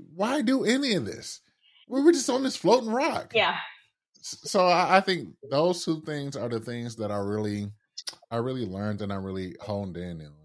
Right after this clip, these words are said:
Speaker 1: And I think, um, the third thing is that, like, I just wanna make sure I'm doing things that are, um, joyful
Speaker 2: Mm-hmm.
Speaker 1: and that, like, that brings me some joy, because, like,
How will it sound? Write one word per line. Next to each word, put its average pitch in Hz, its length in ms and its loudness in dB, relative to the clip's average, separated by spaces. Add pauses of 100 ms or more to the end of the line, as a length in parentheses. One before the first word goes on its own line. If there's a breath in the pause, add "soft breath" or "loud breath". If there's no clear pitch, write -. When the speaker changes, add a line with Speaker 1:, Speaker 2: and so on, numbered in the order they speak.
(240)
Speaker 1:
And 110 160 -4
I 107 100 -2
think, 110 280 -8 (640)
um, 92 320 -10
the 92 60 -12
third 107 400 -4
thing 95 200 -8
is 85 140 -10
that, 87 300 -6
like, 82 340 -10 (160)
I 98 80 -8
just 101 180 -12
wanna 92 280 -10
make 87 240 -12
sure 87 200 -12
I'm 80 240 -16
doing 82 340 -14 (180)
things 80 340 -18
that 78 280 -10
are, 71 460 -18 (1300)
um, 76 340 -10
joyful 87 680 -8
Speaker 2:
Mm-hmm. 175 600 -8
Speaker 1:
and 80 720 -8 (440)
that, 95 180 -4
like, 87 300 -6 (260)
that 87 200 -12
brings 95 320 -8
me 85 80 -8
some 76 180 -12
joy, 71 120 -18 (260)
because, 80 200 -12
like, 78 380 -8